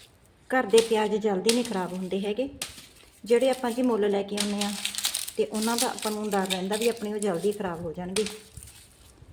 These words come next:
ਉਹਨਾਂ ਦੇ ਵਿੱਚ ਦੇਖੋ ਜੀ ਖਾਦਾਂ ਖੂਦਾਂ ਪਾਈਆਂ ਹੁੰਦੀਆਂ ਨੇ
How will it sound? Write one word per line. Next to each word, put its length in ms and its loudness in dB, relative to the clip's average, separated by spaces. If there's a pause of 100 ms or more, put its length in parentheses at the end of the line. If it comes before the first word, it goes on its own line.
(680)
ਉਹਨਾਂ 200 2
ਦੇ 100 2
ਵਿੱਚ 200 -2
ਦੇਖੋ 260 0
ਜੀ 100 0
ਖਾਦਾਂ 360 -2
ਖੂਦਾਂ 240 2
ਪਾਈਆਂ 280 -2
ਹੁੰਦੀਆਂ 320 -4
ਨੇ 100 -6